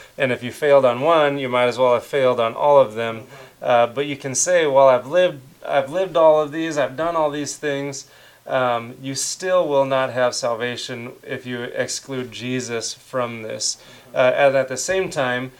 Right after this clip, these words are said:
Speaker 1: you can't say you're a follower of Jesus and exclude the law
Speaker 2: Mm-hmm.
Speaker 1: and, and go ahead and break the Ten Commandments using Jesus as an excuse or a crutch. That's not who Jesus is. Um, so you can't have salvation and ignore the law,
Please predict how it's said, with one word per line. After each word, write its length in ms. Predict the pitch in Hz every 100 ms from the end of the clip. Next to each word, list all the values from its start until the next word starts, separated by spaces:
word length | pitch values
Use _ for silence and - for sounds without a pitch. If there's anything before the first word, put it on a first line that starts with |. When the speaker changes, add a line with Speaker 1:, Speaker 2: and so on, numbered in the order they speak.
| - _
Speaker 1:
you 80 | 135
can't 580 | - 170 160 160 - 135
say 300 | - 165 156
you're 140 | 151
a 60 | 135
follower 420 | 131 147 139 131
of 120 | 117
Jesus 520 | 110 170 147 139 135 151
and 140 | 131
exclude 560 | 120 - 139 127 120 113
the 120 | 113
law 460 | 123 127 113 107
Speaker 2:
Mm-hmm. 100 | -
Speaker 1:
and, 420 | 143 120 117 117 131
and 260 | 131 120
go 120 | 123 131
ahead 180 | 123 123
and 80 | 113
break 280 | 127 127
the 80 | 127
Ten 260 | - 123 110
Commandments 540 | 113 117 117 120 -
using 320 | 127 117 120
Jesus 480 | 107 123 127 120 120
as 480 | - 123 120 123 - - - _
an 160 | 135 123
excuse 520 | 110 - 143 135 127
or 220 | 135 120
a 40 | 113
crutch. 440 | - 143 127 -
That's 320 | 127 143 -
not 280 | 131 123 127 -
who 180 | 127 127
Jesus 520 | 127 127 110 107 -
is. 440 | 151 131 120 - - - -
Um, 300 | - 127 120
so 160 | 110 143
you 120 | 127
can't 300 | - 156 151
have 240 | 135 143 131
salvation 840 | 139 123 160 160 - 135 123 127 - -
and 160 | - 135
ignore 360 | 120 127 123 117
the 160 | 117
law, 380 | 107 107 113 123